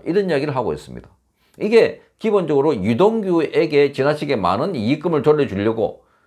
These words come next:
어, 그래서 이 김만배가 갖고 있다고 하는 천하동인 일 호 자체가 바로 유동규의 차명 계좌가 아닌가 이렇게 의심도 되고 있는 것입니다.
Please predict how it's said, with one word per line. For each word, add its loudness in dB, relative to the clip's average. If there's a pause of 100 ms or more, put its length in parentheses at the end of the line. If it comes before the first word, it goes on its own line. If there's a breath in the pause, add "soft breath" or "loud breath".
(320)
어, -16
그래서 4
이 -2
김만배가 2
갖고 2
있다고 2
하는 -2
천하동인 -2
일 0
호 4
자체가 -2 (200 soft breath)
바로 0
유동규의 0
차명 -4 (300)
계좌가 -2
아닌가 -8 (360)
이렇게 0
의심도 0
되고 0
있는 -8
것입니다. -14